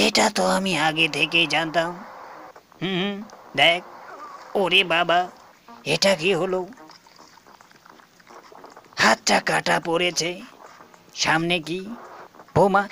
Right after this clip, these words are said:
ভাগো, ভাগো, ওস্তাদ, ভাগো। ওলে বাবা ওস্তাদ, অল্পের থেকে বেটে, ওরে বাবা ওস্তাদ, তোমার মাথা আল থলিল আলাদা হয়ে গেছে। ওস্তাদ, আমি নাকি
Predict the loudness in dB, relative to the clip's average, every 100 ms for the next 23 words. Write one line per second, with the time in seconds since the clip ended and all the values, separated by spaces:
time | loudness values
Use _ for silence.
0 | 0 2 4 4 4 4 0 0 -2 2
1 | 2 4 4 4 2 0 -6 -18 -16 -6
2 | 0 2 4 4 6 6 6 2 4 6
3 | 6 4 -2 -18 -10 2 2 4 0 -2
4 | 0 0 2 2 0 -4 -6 -2 2 4
5 | 4 4 4 4 4 4 6 6 4 0
6 | 0 4 4 2 -2 -2 0 0 2 2
7 | 4 4 6 6 6 6 4 2 2 4
8 | 4 6 6 6 4 6 6 4 2 0
9 | 2 4 4 2 -2 -4 -14 -18 -16 -16
10 | -18 -20 -20 -20 _ -20 -18 -20 -20 _
11 | _ _ _ _ 0 2 6 6 6 6
12 | 4 4 4 4 4 0